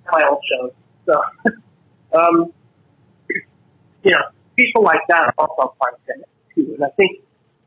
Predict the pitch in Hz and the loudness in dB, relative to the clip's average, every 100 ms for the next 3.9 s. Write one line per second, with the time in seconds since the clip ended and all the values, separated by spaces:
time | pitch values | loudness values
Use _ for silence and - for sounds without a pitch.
0 | - 151 127 131 _ _ - - - 175 | 0 2 2 0 _ _ -16 -8 0 0
1 | 208 262 262 214 190 196 214 175 196 202 | 4 4 4 2 2 2 2 2 2 0
2 | 180 147 160 175 - - - - 156 147 | 0 0 0 -2 -4 -2 -2 -2 -2 0
3 | 165 214 240 190 175 - 208 226 - | 2 2 4 2 0 0 0 0 -4